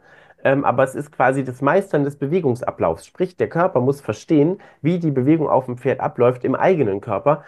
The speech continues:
Und sobald ich das kann, weil ich zum Beispiel meine Beckenbewegungen schön begriffen habe, wie das Pferd mein Becken bewegt, und wenn ich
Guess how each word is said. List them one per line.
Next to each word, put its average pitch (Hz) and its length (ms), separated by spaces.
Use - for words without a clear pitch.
Und 127 100
sobald 147 380
ich 147 100
das 247 220
kann, 113 320
weil 104 120
ich - 120
zum 117 100
Beispiel 110 260
meine 104 260
Beckenbewegungen 127 760
schön 117 280
begriffen 113 480
habe, 101 220
wie 123 100
das 104 140
Pferd 123 280
mein 92 140
Becken 180 280
bewegt, 117 480
und 117 140
wenn 120 120
ich 117 200